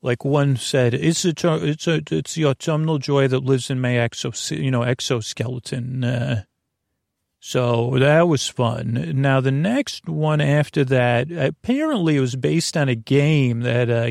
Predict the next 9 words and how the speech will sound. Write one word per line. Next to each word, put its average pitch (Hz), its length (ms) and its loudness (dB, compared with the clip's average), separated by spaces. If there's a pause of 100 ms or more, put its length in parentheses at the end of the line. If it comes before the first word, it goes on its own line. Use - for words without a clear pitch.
kids 214 380 -2
play 139 340 0
on 127 140 0
the 117 80 -2
phones 131 760 0
or 135 100 0
on 127 120 0
the 123 80 0
computer, 123 800 0